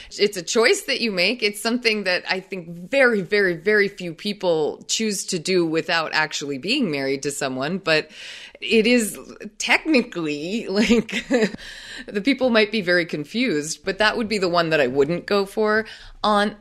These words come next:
uncle, stepchildren, bonus children, um, children, if that's preferred, whatever it is that makes sense and gives respect to the other members of the family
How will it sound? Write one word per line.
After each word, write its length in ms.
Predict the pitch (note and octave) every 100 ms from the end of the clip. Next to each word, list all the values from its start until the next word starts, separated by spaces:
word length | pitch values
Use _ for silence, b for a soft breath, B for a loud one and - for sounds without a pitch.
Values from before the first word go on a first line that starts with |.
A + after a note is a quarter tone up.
| _ _ _
uncle, 560 | - G3+ G3+ G#3 G3 F#3
stepchildren, 800 | - - G3+ - A3 G3 F#3+ F#3
bonus 480 | F3+ F#3+ F#3+ F#3+ F#3
children, 640 | - G#3 F#3+ G3 F#3 F#3 - -
um, 320 | E3 D#3 D3+
children, 640 | - G3+ F#3+ G3 G3+ G3+ -
if 220 | E3+ D#3
that's 280 | D#3+ D3+ -
preferred, 640 | - G3 - F#3+ F#3 F3+ B B B
whatever 440 | F3+ G3+ A3 B3+ C4+
it 100 | G3+
is 280 | G3+ G3
that 140 | - -
makes 300 | E3 D#3+ -
sense 380 | F#3 F3 E3 E3+
and 200 | D3+ D3+
gives 260 | E3+ D#3+ D#3+
respect 440 | - - D#3+ -
to 80 | E3+
the 160 | D3+ D3+
other 380 | D#3+ D#3 D3 -
members 360 | D#3+ D#3+ E3 D#3
of 60 |
the 80 | D3
family 580 | - D3+ D3+ D3+ D3